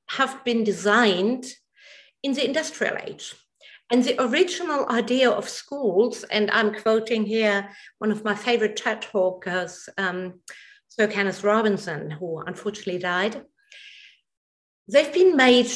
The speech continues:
to create little, they were robots, yeah? I mean, like, people were supposed to learn to read so they could perform better in the factories,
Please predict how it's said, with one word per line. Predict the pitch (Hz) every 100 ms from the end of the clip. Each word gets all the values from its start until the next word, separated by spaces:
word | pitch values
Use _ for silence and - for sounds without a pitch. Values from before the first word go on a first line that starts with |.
| -
to | 247
create | - 233 214 214
little, | 214 208 214 214 208 208 208 _ _ _ _ _ _ _ _ _ 453
they | 494 427
were | 233
robots, | 208 220 160 - - - - _ - 175
yeah? | 185 220 -
I | 254
mean, | 254
like, | 262 -
people | - 359 330
were | 254 247 240 - - _
supposed | - 196 196 190 -
to | 190
learn | 180 160
to | 190
read | 202 339 339 - - - -
so | - 254 233
they | 220 214 214
could | - 233 226 226 - _ _ _ _ -
perform | 247 240 226
better | 202 190 202
in | 180
the | 151
factories, | 170 165 - - - -